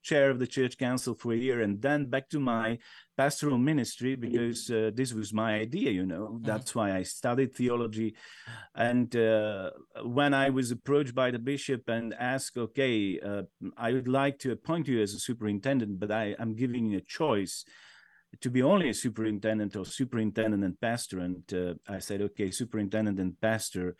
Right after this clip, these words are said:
Speaker 1: sounds much better <laughs> because I'm too young to be only a church administrator."
Speaker 2: Mm.
Speaker 1: So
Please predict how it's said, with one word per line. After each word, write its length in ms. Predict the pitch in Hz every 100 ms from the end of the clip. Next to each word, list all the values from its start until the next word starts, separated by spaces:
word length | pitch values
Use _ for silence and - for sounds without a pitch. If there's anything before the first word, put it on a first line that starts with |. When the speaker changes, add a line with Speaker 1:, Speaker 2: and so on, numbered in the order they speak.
| - -
Speaker 1:
sounds 400 | - 127 113 110
much 320 | 120 117 110 107
better 300 | 151 175 143
<laughs> 100 | 98
because 360 | - - 147
I'm 200 | 139 127 127
too 160 | 139
young 260 | 123 120 110
to 100 | 110
be 160 | 107 113
only 260 | 113 117
a 60 | 101
church 320 | - 117 -
administrator." 760 | 95 107 98 - - 113 - - _ - - - -
Speaker 2:
Mm. 140 | 143
Speaker 1:
So 140 | 127